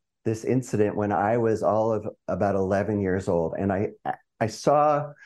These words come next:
a note that my parents had accidentally left out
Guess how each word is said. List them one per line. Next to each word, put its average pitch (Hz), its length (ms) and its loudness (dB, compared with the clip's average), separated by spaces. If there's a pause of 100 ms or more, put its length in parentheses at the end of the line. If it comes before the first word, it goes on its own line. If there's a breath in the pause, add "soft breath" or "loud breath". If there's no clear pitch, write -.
(160 loud breath)
a 107 120 0
note 110 520 0
that 104 220 2
my 101 280 -2
parents 120 440 0
had 101 160 2
accidentally 110 840 0
left 98 340 -2
out 92 320 0